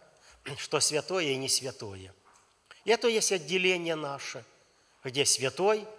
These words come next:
освящается. Праведный творит правду ещё, а святой да освящается. То есть это закон Божий, который действует в сердцах народа Божьего. <clears throat> Мы можем привести <clears throat> пример,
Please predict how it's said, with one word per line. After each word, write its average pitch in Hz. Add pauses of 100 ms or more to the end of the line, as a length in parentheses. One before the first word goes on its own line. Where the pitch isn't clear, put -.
(180)
освящается. 117 (960)
Праведный 170
творит 123
правду 120
ещё, 160 (320)
а 135
святой 180
да 107
освящается. 101 (480)
То 139
есть 127
это 202 (140)
закон 147
Божий, 190
который 123
действует 156 (300)
в -
сердцах 147
народа 123
Божьего. 113 (460)
<clears throat> -
Мы 208
можем 165
привести 147 (240)
<clears throat> - (800)
пример, 170